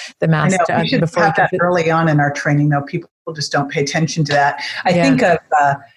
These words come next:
Speaker 2: I had this client, Stephanie, and she contacted me, like, we met at an event, and she said, "Oh my gosh, I need you. I need to hire you. I almost died. I just got out of the hospital a couple weeks ago, and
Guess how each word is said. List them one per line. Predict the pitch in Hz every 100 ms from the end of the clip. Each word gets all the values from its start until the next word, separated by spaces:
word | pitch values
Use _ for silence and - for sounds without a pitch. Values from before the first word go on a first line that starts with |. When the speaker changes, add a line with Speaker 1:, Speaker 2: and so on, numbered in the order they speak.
| _ _ _
Speaker 2:
I | 175
had | 175 208
this | - -
client, | - 160 147 135 139
Stephanie, | 156 135 - 143 135 -
and | 156 147 147 143 139 -
she | - - - 180 170 165 160 160 165 - _ _
contacted | - 208 220 208 175 156
me, | 156
like, | 151
we | 180
met | 175 202
at | 247
an | 185 160
event, | 147 139 139 147
and | - 151
she | -
said, | 147
"Oh | 160
my | 160
gosh, | 147 147 143 -
I | 151
need | 151 147 147 143
you. | 143 139 135
I |
need | 147 160
to |
hire | 147 - 147
you. | 147 139 143 139 135 - - -
I | 175 160
almost | - 165 170 151 -
died. | 147 139
I | 135
just | 170 -
got | 165
out | 156
of | 143
the |
hospital | - 151 147 - 147 139
a | 139
couple | 143 143
weeks | 143 156 -
ago, | 156 156 143 143 143 139 139 - - -
and | 160 151 147 147